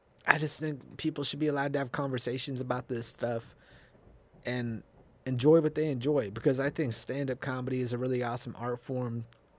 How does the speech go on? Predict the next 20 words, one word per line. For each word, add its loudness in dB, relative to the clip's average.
I 2
think 0
music 0
is 0
an -4
awesome -2
art -2
form. -4
And 2
I, 4
I 4
don't 2
think 2
music 4
is 0
really 2
under 2
as 4
much 0
scrutiny -2